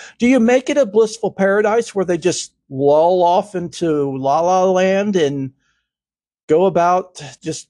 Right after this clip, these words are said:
whatever? No, no, absolutely not.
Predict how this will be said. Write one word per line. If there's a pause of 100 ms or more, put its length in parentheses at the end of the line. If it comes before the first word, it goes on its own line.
whatever? (200)
No, (340)
no,
absolutely
not.